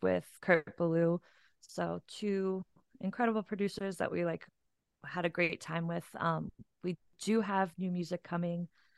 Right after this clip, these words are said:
So I guess all I can say is just, like, keep an eye out for it and other big things coming up. Um, we are going to be doing two weekend tours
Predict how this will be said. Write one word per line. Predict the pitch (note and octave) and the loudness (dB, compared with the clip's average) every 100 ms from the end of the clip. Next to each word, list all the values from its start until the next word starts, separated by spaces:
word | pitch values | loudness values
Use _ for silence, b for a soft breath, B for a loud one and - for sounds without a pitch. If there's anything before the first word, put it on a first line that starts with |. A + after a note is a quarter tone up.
| _ _ _ - | _ _ _ -6
So | E3+ E3 - | -4 -4 -6
I | F3+ | -6
guess | C4 E4+ - - - | -6 -8 -14 -10 0
all | G3+ | 2
I | A3 | 4
can | A3 | 0
say | - F#3+ G3 | 0 0 0
is | - | -4
just, | F3 - | -10 -4
like, | F3+ - | -6 -4
keep | G3+ - | -8 -4
an | F3 | 0
eye | E3+ | 4
out | E3+ F3 | 4 2
for | - F#3 | 2 2
it | F#3 F#3 _ | 2 -2 _
and | F3 E3+ D#3+ E3 - - _ _ _ _ _ - | -4 -2 -2 -8 -10 -20 _ _ _ _ _ 2
other | G3+ G3 | 4 4
big | G3+ - | 0 -2
things | G3+ F#3 - | -4 -4 -6
coming | F#3+ F#3+ F3 F#3 | -4 -4 -4 -2
up. | F3+ F3+ - - | -2 -2 -8 -6
Um, | F3 E3 D#3+ F3+ E3+ _ _ _ _ _ _ _ - | -2 -2 -4 -6 -10 _ _ _ _ _ _ _ -8
we | G3 F#3+ F#3+ F#3+ G3 | -6 -4 -4 -2 -2
are | - | -2
going | F#3+ F#3+ | -2 -2
to | F3+ | -2
be | F#3+ | -2
doing | F#3 F#3 F3+ | -2 -2 -2
two | - G3+ | -2 -2
weekend | F#3 F#3 F3+ F3+ | 0 0 -2 -4
tours | - F3+ F3+ F3 - | 0 2 2 0 -4